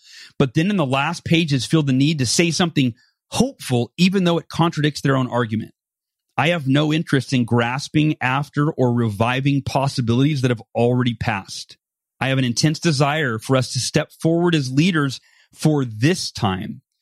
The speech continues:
hearts and minds fully open and wise in service to whomever needs us. Please don't go through this material quickly.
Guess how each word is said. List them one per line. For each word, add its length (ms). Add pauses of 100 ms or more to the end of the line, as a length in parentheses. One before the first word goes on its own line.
(360)
hearts 340
and 140
minds 420
fully 540
open 360
and 220
wise 560
in 160
service 560
to 140
whomever 420
needs 320
us. 360 (840)
Please 260
don't 240
go 160
through 160
this 160
material 380
quickly. 500